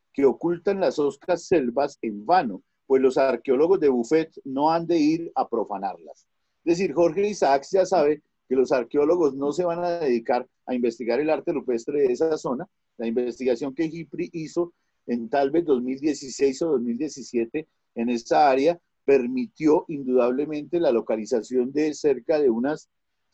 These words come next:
noventa y seis o noventa y siete rocas, con, tanto con pinturas como con grabados, aunque en pinturas solo, solo documentamos o solo encontramos lo que corresponde a,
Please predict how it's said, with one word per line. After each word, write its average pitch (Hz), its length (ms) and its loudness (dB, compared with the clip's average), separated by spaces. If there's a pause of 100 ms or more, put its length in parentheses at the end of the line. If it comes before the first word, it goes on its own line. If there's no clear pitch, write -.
(120)
noventa 123 540 0
y 110 80 -2
seis 151 440 -2
o 165 60 -2
noventa 120 260 -4
y 104 60 -4
siete 139 300 -2
rocas, 143 380 -4
con, 143 500 -12
tanto 123 300 -4
con 117 180 -6
pinturas 135 420 -6
como 139 200 -8
con 160 140 -8
grabados, 160 480 2 (180)
aunque 120 340 -4
en 107 100 -6
pinturas 123 460 -4
solo, 147 320 -4
solo 131 380 0
documentamos 123 840 -4
o 123 80 -10
solo 117 140 -8
encontramos 117 600 -6 (320)
lo 110 120 -4
que 113 120 -8
corresponde 117 880 -4
a, 123 260 4